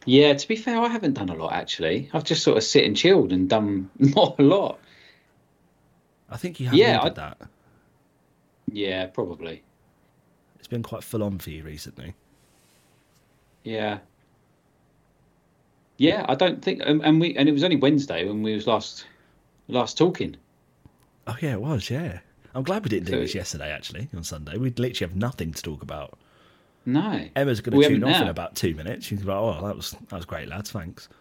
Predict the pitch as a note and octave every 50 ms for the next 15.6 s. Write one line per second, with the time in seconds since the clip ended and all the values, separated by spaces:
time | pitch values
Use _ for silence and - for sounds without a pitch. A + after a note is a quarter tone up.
0 | _ _ - A2+ F#2+ - - - - - G2 A#2+ C#3 - - C3 D#3+ E3 D3 G2
1 | E2 - _ _ _ _ _ _ _ _ _ _ _ _ _ _ _ _ - G#2+
2 | A#2+ D3+ D#3+ A2+ F2+ - - _ - - A2 G2+ F2 E2 E2 - G#2 G2+ F#2+ F#2
3 | E2+ F2 - - G#2 F#2+ F#2+ F#2+ - A#2+ A2 G2+ - - - - - - - -
4 | - - - - - - - - - - - - - D3 C#3+ F3 F3+ E3+ E3+ D#3
5 | - - - - F4 - - _ - F4 - - - - - - - - D#4+ -
6 | - - - - - - C3 D3+ - G3 F3+ D#3 C#3+ - _ - - - - -
7 | E3+ D#3 - D#3+ - A3+ A3+ F#3+ F#3+ F#3 F3+ - - - D#3+ D#3+ - - - F3
8 | A#3+ B3+ F#3+ - - C3+ B2+ D3 D#3 C#3+ - G#3 F#3 D3 B2+ - D3 C3 B2 A2+
9 | A2 G#2+ G#2 D#3+ D#3 - F2+ E2 E2+ F2+ - _ _ _ _ _ _ _ _ _
10 | _ _ _ _ _ _ _ _ _ _ - - A#2+ B2 A2+ B2+ B2+ A2+ G#2 G#2
11 | A2+ A#2 A#2 A#2+ A#2+ B2 A#2+ C3 C#3+ C#3+ C3+ C3+ C3+ C#3+ C#3+ C#3+ - C3+ C3+ C3
12 | C3 C3 C#3 C3+ - - B2 A#2 A#2+ A#2+ C3+ D3+ D#3 C3+ G2+ - - - - A3
13 | A3 B3+ C4 B3+ B3 A#3 G#3+ A3+ - G#3+ G3+ F#3 D3 C#3 - G#2 F#2 F2 - -
14 | - F2+ G2 A2+ A2 G2 E2+ D#2+ E2+ F2 - - F#2+ F#2+ G#2+ A2 F#2+ G#2+ A2 G2+
15 | - - E2+ E2+ - E2+ F2 E2+ F2+ G2 F#2+